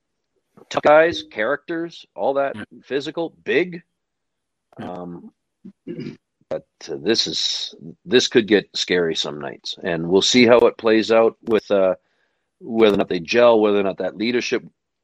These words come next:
Speaker 1: It's really gonna come down to what does Daryl do for a game plan,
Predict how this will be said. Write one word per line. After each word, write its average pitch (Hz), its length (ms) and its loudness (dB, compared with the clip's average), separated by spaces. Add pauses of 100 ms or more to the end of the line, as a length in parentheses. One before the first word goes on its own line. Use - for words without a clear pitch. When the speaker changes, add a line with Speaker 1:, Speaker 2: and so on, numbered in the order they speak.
Speaker 1:
It's 120 180 -2
really 131 360 2
gonna 113 180 0
come 107 200 -4
down 110 280 4
to 101 80 -6
what 113 240 2
does 185 120 0
Daryl 135 280 2
do 113 220 -4
for 117 200 -6
a 127 80 -4
game 104 320 -4
plan, 85 360 -12